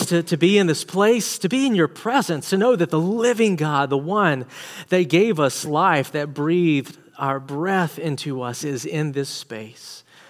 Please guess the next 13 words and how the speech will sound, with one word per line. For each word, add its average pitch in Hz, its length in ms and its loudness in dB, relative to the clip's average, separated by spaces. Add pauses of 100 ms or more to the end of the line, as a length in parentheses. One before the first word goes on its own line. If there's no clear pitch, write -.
(140)
God, 147 220 -6
we 135 40 0
come 139 240 -4
to 131 140 -10
worship 120 540 -8
you. 120 120 -12
We 131 140 -6
are 117 100 -4
humbled 117 680 -4 (540)
because 147 260 -4
of 127 80 -4
your 127 80 -4
presence. 113 680 -8